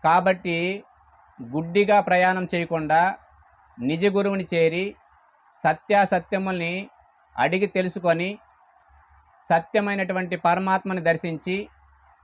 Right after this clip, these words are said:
ఈ యొక్క ప్రపంచ భ్రాంతి అనేది మనకి వీడిపోవాలి. అట్లా కాకుండా అన్య మార్గాల్ని ఎంచుకుంటే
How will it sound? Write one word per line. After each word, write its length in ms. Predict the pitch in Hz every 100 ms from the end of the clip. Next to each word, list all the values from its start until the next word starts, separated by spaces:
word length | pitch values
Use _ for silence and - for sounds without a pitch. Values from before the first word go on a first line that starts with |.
| _ 123
ఈ 120 | 175
యొక్క 220 | 185 -
ప్రపంచ 500 | 165 170 165 202 190
భ్రాంతి 460 | 151 165 180 185 180
అనేది 500 | 165 160 170 202 - _ _
మనకి 300 | 135 165 185
వీడిపోవాలి. 880 | 170 180 202 190 180 170 165 135 101 _ _ _ _ _ _ _ _ _ _ _ _ _ _ _ 127
అట్లా 340 | 131 190 185
కాకుండా 840 | 175 180 196 208 208 170 175 202 - _ _ _ _ _ -
అన్య 280 | 139 196 208
మార్గాల్ని 520 | 196 196 190 196 185
ఎంచుకుంటే 760 | 175 180 190 180 165 185 208